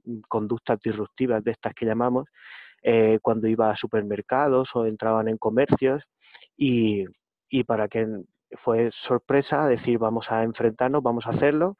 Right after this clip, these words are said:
y yo iba por las filas de al lado <laughs> de, de, y dándoles, pues, sus indicaciones, de, velo guiando, ve diciéndole qué vamos a hacer y todo eso, y, y el niño, pues, mm, digamos que,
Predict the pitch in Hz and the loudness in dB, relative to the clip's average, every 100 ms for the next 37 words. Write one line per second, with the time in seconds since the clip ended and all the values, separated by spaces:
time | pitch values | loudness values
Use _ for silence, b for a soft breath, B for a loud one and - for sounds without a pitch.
0 | B B B B _ 127 120 113 107 120 | B B B B _ -2 2 2 4 4
1 | 123 127 120 110 98 120 113 113 107 120 | 6 6 4 0 -2 -2 0 0 0 2
2 | 135 139 - - 127 131 117 113 113 107 | 2 2 0 0 0 2 4 6 4 2
3 | 117 110 107 107 101 _ b b _ 117 | 2 2 2 -2 -6 _ b b _ -2
4 | 107 104 107 110 107 107 - 113 - - | 0 0 -2 0 0 -2 -4 -6 -6 -8
5 | 110 107 104 - 131 135 131 120 107 104 | -6 -2 -2 0 0 2 0 -2 -2 -2
6 | 104 - _ b - 113 110 110 120 139 | -4 -8 _ b -2 0 2 2 2 2
7 | 135 123 117 110 - 113 113 113 113 110 | 2 2 2 0 -2 0 0 2 0 0
8 | - - 135 139 123 - 123 131 135 - | -4 0 2 4 2 0 0 2 0 -2
9 | 147 _ B B B B _ 120 113 110 | -8 _ B B B B _ -2 2 2
10 | 104 - - 123 113 107 107 113 113 131 | 0 -4 -4 -2 0 0 -2 -4 0 0
11 | 123 117 104 - _ - 113 107 104 - | 2 0 0 -6 _ -10 -8 -8 -10 -6
12 | 113 110 120 - 113 101 | -2 0 0 2 0 0